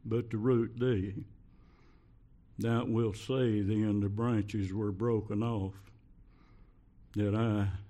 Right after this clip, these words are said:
might be grafted in," that we might be, become the children of God through adoption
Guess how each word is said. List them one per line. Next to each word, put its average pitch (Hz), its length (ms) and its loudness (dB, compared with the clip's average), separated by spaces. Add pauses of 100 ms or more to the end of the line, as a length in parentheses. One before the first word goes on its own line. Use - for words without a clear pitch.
(140)
might 104 420 -2
be 101 240 -2 (260)
grafted 104 560 -2
in," 107 420 0 (3000)
that 101 200 -4
we 110 180 0
might 104 400 0
be, 104 280 0 (1040)
become 101 720 0 (1040)
the 101 140 -4
children 101 640 0
of 95 160 -6
God 101 600 -4 (920)
through 110 360 0
adoption 104 800 -2